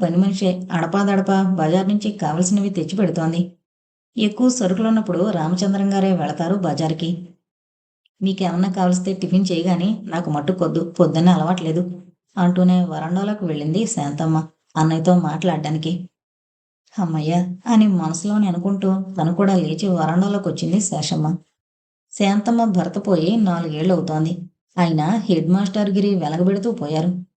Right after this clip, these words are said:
ఆమెకు ఒక కొడుకు, ఇద్దరు కూతుళ్ళు. కొడుకు సత్యం కలకత్తాలో ఉద్యోగం చేస్తున్నాడు. పెద్ద కూతురు సువర్చల పీయూసీ పాస్ అయి రెండేళ్ల బట్టి ఊరికే ఉంది. చిన్న కూతురు సుజాత ఇప్పుడు పీయూసీలోకి వచ్చింది.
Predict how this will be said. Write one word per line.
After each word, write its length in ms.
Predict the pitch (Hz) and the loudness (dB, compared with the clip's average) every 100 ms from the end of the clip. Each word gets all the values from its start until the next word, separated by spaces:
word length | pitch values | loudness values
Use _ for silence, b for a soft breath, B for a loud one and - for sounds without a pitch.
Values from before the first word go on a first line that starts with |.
| _ - | _ -4
ఆమెకు 320 | 214 190 190 | 0 0 0
ఒక 200 | 185 180 | -2 -2
కొడుకు, 360 | 170 175 170 175 | -2 -2 0 0
ఇద్దరు 280 | 208 160 175 | 0 -2 -4
కూతుళ్ళు. 600 | 151 151 160 165 170 - _ _ _ _ _ _ | -4 -4 0 0 -2 -8 _ _ _ _ _ _
కొడుకు 260 | 214 220 254 | -2 -2 -2
సత్యం 460 | 254 180 185 208 208 160 | -2 -4 0 0 0 -2
కలకత్తాలో 560 | 156 190 196 196 196 | -4 -4 -2 0 2
ఉద్యోగం 420 | 165 156 185 220 | 0 0 2 2
చేస్తున్నాడు. 680 | 170 160 165 160 175 180 - _ _ _ _ - | -2 -4 -2 -2 -2 -6 -10 _ _ _ _ -2
పెద్ద 220 | 180 175 | 0 0
కూతురు 320 | 151 247 247 233 | -2 -2 0 -2
సువర్చల 800 | - 165 185 208 202 196 196 - | 0 0 0 0 0 0 -2 0
పీయూసీ 360 | 220 226 240 233 | 2 2 0 0
పాస్ 280 | 180 180 - | 0 0 0
అయి 180 | 196 | 0
రెండేళ్ల 440 | 202 175 156 156 190 | 2 2 2 0 0
బట్టి 280 | 190 202 196 | 0 0 0
ఊరికే 340 | 175 190 208 | 0 0 0
ఉంది. 340 | 151 156 180 - - _ _ _ - | 0 -2 -4 -6 -18 _ _ _ -6
చిన్న 160 | 170 180 | 0 0
కూతురు 300 | 185 240 233 | 0 0 0
సుజాత 440 | - 180 190 190 | 0 2 2 2
ఇప్పుడు 400 | 165 220 220 208 | 0 0 0 -2
పీయూసీలోకి 600 | 208 - 214 214 240 240 | -4 -2 -2 0 0 0
వచ్చింది. 440 | - 160 160 180 | -2 -2 -2 -2